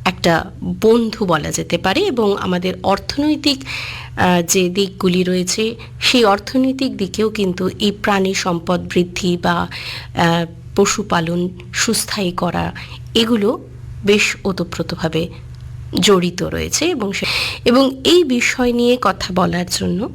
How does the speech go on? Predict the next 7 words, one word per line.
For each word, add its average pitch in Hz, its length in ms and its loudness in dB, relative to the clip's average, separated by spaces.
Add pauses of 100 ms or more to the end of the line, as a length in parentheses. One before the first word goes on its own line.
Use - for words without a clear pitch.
(540)
আমার 175 200 4
সঙ্গে 160 360 -2
আজকে 160 280 -2
স্টুডিওতে 170 640 -2
রয়েছেন 226 400 0
আমাদের 165 380 -4
অতিথি 185 580 2